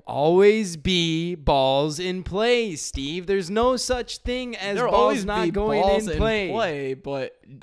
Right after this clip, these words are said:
Speaker 2: you have to take into consideration
Speaker 1: For a man
Speaker 2: how
Speaker 1: who
Speaker 2: lucky you're
Speaker 1: loves
Speaker 2: getting. Now
Speaker 1: Burley as much as you did.
Speaker 2: All right, let's,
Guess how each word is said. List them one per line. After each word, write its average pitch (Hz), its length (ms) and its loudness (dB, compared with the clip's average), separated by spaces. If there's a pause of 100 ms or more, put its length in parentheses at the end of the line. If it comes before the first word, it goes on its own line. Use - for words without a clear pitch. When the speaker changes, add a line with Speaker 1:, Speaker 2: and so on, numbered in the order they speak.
Speaker 2:
you 151 200 -4
have 165 260 -6
to 156 80 -18
take 147 400 -10 (460)
into 147 240 -8
consideration 131 1200 -10 (160)
Speaker 1:
For 214 160 -4
a 214 60 -2
man 165 220 -4
Speaker 2:
how 143 180 -2
Speaker 1:
who 117 60 -6
Speaker 2:
lucky 196 300 -6
you're 127 160 -6
Speaker 1:
loves 143 580 -4
Speaker 2:
getting. 139 140 -8
Now 135 40 -6
Speaker 1:
Burley 135 400 -4
as 127 200 -6
much 127 240 -10
as 123 180 -12
you 123 100 -8
did. 98 460 -10 (500)
Speaker 2:
All 156 120 -6
right, 123 300 -8
let's, 185 320 -10